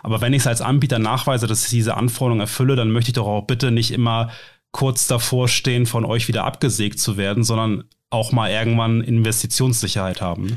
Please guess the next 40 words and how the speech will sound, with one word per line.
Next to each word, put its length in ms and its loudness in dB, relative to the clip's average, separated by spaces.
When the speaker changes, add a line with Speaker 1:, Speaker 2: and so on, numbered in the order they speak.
Speaker 2:
es 140 -2
gab 140 -4
doch 100 -4
auch 140 -6
immer 140 -6
mal 160 -4
die 140 -6
Aussage, 380 -6
dass 160 -6
man 300 -4
solche 260 -6
ganzen 300 -6
Sachen 240 -6
auch 280 -8
technikneutral 1080 -2
und 140 -6
diskriminierungsfrei 880 -4
umsetzen 440 -4
wollte. 260 -6
Insofern, 640 -6
das, 160 -4
was 100 -10
du 80 -8
gerade 200 -2
beschrieben 400 -6
hast, 180 -12
ist 100 -10
ja 140 -2
eigentlich 320 -8
auch 100 -8
etwas, 320 -10
was 380 -8
von 120 2
der 80 0
Politik 340 -6
auch 120 -4
im-, 160 -8
immer 300 0
wieder 340 -6
auch 360 -8